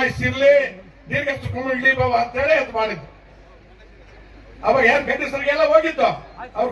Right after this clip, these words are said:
ಕ್ವಶನ್ ಮಾರ್ಕ್ ಕಾರಣ. ಅದು ತಪ್ಪು. ಸೀರೆ ಅವ್ರು ಕಟ್ಕೊಳ್ತಾರೆ,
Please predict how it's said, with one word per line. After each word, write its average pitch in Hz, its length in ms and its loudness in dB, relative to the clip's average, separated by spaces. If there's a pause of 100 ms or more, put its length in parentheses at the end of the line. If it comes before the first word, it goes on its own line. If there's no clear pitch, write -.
ಕ್ವಶನ್ 285 380 -2
ಮಾರ್ಕ್ 269 280 -2
ಕಾರಣ. 220 260 -2 (600)
ಅದು 160 140 -8 (120)
ತಪ್ಪು. 208 320 -6 (560)
ಸೀರೆ - 380 0
ಅವ್ರು 226 160 -2
ಕಟ್ಕೊಳ್ತಾರೆ, 214 600 -6